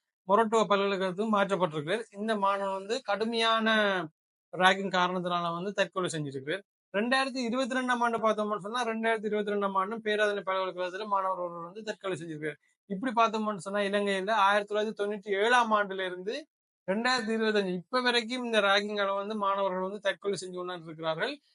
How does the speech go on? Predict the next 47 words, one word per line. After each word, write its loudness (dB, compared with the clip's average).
ராகிங் 4
வந்து -2
தொடர்ந்து 2
நடைபெற்று 2
கொண்டு -4
தான் -4
இருக்குது. -6
இந்த 0
ராகிங்கை 4
வந்து -2
ஒரு -2
கிரைம், 2
கிரைமாக 2
அறிவிச்சிருந்தால் 0
கூட, 0
இலங்கையில 2
வந்து 0
ராகிங் 2
ஒரு 2
மிகப்பெரிய -2
ஒரு -2
பாரதூரமான 0
குற்றமாக -4
இருந்தால் 0
கூட, -2
தொண்ணூற்றி 0
ஏழாம் 6
ஆண்டுல 4
இருந்து, 0
ஆயிரத்தி 0
தொள்ளாயிரத்தி 2
தொண்ணூற்றி 0
ஏழாம் 0
ஆண்டுல -6
இருந்து -6
இப்ப -4
வரைக்கும் 0
இந்த -4
ராகிங் -2
வந்து -6
நடந்து -6
கொண்டு -10
தான் -10
இருக்குது. -14
இந்த -10
ராகிங்கால -6
உயிர்கள், -6